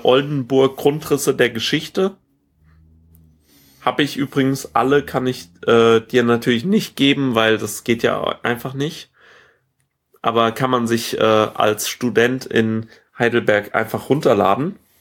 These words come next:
Und guck, hier kann man notieren. Funktioniert alles ganz gut.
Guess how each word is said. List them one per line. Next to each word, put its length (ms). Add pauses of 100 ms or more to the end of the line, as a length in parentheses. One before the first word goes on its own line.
(300)
Und 140
guck, 240
hier 220
kann 140
man 140
notieren. 540 (1120)
Funktioniert 600
alles 280
ganz 240
gut. 340